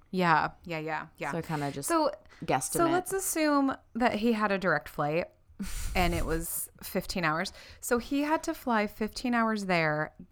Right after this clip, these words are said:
Speaker 1: get back on a plane, and fi-, fly fifteen hours back. So that is thirty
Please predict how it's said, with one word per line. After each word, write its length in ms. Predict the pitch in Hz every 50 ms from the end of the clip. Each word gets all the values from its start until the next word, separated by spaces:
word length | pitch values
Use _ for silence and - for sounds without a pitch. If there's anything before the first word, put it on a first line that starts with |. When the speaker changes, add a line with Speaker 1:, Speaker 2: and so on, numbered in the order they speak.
| - - -
Speaker 1:
get 280 | - 202 202 196 - 185
back 300 | 202 185 190 202 - 208
on 120 | 202 196
a 40 | 190
plane, 460 | 185 - - 190 180 170 165 156 156
and 200 | - - 160 170
fi-, 220 | - - 160 165 170
fly 360 | 185 - - - 185 165 165
fifteen 440 | 165 - 180 175 - - - 185 170
hours 340 | 160 160 160 156 156 160 -
back. 460 | - - 170 151 131 120 139 165 - -
So 100 | - 202
that 100 | 196 190
is 140 | 196 -
thirty 580 | - - - - - 214 214 220 226 240 254 254